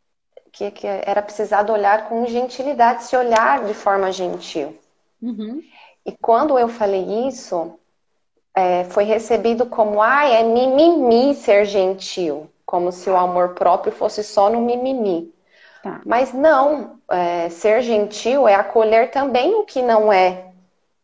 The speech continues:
Speaker 1: positivo em você.
Speaker 2: Tá.
Speaker 1: É se olhar com mais amore-, amorosidade, com respeito, que é um processo que eu tamo-, também estou comigo internamente.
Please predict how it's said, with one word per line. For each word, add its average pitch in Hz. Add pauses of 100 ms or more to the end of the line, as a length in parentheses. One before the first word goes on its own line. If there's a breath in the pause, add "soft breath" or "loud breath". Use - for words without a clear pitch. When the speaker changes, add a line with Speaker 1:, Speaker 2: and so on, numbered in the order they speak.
(320)
Speaker 1:
positivo 196
em 175
você. 170 (800)
Speaker 2:
Tá. - (1000)
Speaker 1:
É 190
se -
olhar 220
com 339
mais 247
amore-, 214 (180)
amorosidade, 190
com 208
respeito, 196
que -
é -
um 240
processo 220
que -
eu 233
tamo-, 185
também 180
estou 180
comigo 180
internamente. 165